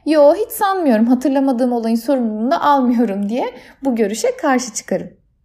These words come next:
Antik dönemde Atinalı gelinler evlenirken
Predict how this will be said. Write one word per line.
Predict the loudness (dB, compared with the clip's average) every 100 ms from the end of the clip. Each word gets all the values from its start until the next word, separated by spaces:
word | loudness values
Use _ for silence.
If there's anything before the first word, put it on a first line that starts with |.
| _ _ -20 -20 -6
Antik | -6 -2 -2 -2
dönemde | -2 0 2 0
Atinalı | -2 -2 0 0 0
gelinler | -2 -2 -6 -6 -2
evlenirken | -2 0 -2 -4 -4 -6